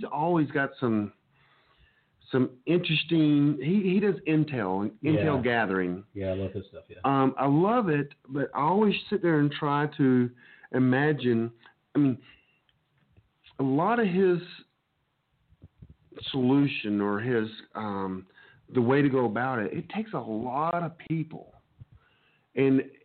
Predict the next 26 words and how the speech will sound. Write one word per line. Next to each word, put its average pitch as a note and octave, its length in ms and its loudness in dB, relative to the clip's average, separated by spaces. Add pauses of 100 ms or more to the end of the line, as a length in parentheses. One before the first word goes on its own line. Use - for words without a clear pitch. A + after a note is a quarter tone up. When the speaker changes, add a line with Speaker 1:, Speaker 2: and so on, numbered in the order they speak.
(160)
Speaker 1:
and C#3+ 300 2
I C3 120 -2
guess F#3 280 0
that's F#3 180 -4
the D3+ 60 -4
one D#3 260 2
thing D#3+ 160 2
that A2+ 60 0
bothers B2+ 440 -2
me A2+ 180 0
is A2 180 0
that, A2 200 0 (880)
I C3+ 40 2
mean, C3 200 4
if B2+ 100 -12
you A#3+ 140 2
have, E3 360 -2 (360)
I C3 40 -8
mean, B2+ 280 -4 (280)
you F3+ 200 0 (120)
can't, A#3 320 2 (560)
you G3 160 -2
can't A#3 340 2 (140)
take G#3 300 2 (1000)
nine D3+ 600 0
people C#3+ 600 -4